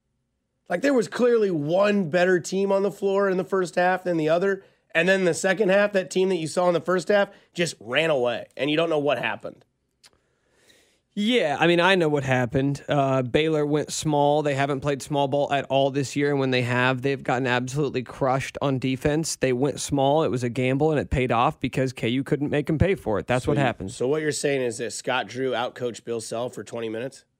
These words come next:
Speaker 2: I, I, I, I always hesitate, and I, and actually, um, this is actually a hu-, a major pet peeve for me. Like, we
Speaker 1: Okay.
Speaker 2: do it with Chiefs. No, no, no, no.
Speaker 1: That's fine, but you can admit that, right?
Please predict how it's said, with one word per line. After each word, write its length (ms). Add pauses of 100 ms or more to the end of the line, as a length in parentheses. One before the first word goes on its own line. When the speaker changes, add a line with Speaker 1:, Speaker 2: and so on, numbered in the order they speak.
(880)
Speaker 2:
I, 120
I, 200
I, 420
I 160
always 800
hesitate, 640
and 80
I, 220
and 120
actually, 280
um, 200
this 160
is 100
actually 300
a 20
hu-, 180
a 60
major 320
pet 240
peeve 220
for 120
me. 200
Like, 220
we 80
Speaker 1:
Okay. 80
Speaker 2:
do 60
it 40
with 140
Chiefs. 340
No, 80
no, 80
no, 260
no. 60
Speaker 1:
That's 160
fine, 280
but 180
you 120
can 140
admit 240
that, 180
right? 240